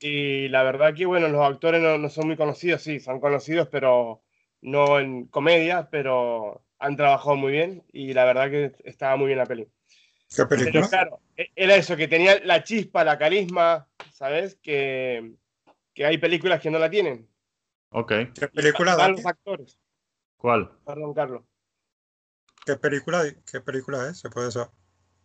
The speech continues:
Speaker 1: Se llama La Otra Mix.
Speaker 3: ¿La qué? Yo no te he escuchado.
Speaker 2: La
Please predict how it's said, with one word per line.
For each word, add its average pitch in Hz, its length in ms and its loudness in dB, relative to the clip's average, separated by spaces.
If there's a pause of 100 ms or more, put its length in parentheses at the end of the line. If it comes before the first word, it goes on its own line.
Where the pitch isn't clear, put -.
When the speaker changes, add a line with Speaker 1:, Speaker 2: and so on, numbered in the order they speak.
(140)
Speaker 1:
Se 151 160 -8
llama 175 480 6
La 151 160 4
Otra 170 260 2
Mix. 165 380 -4 (1900)
Speaker 3:
¿La 92 220 -6
qué? 117 180 -2
Yo 110 100 0
no 117 140 -2
te 117 80 -6
he - 40 -6
escuchado. 95 400 -6
Speaker 2:
La 113 180 -14